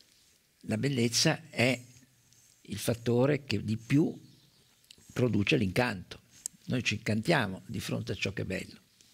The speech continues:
sia nella natura sia nelle persone. Lo stupore, stupore è un po' simile alla meraviglia, ci stupiamo che ci possa essere una simile bellezza.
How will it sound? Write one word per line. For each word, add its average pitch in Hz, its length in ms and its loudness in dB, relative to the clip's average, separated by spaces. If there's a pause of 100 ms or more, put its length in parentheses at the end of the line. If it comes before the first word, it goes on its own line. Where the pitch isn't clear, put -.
(920)
sia - 260 2
nella 107 220 4
natura 127 540 2
sia 101 160 0
nelle 101 200 -2
persone. - 460 0 (1400)
Lo 151 120 2
stupore, 123 840 2 (640)
stupore 190 840 2 (460)
è - 120 -8
un 101 100 -4 (160)
po' 95 340 0
simile 107 760 -2
alla 87 200 -6
meraviglia, 113 600 2
ci - 160 -4
stupiamo 151 680 2
che 113 140 -6
ci - 160 -2
possa 143 280 4
essere 117 260 2
una 104 100 2
simile 110 420 2
bellezza. 101 640 0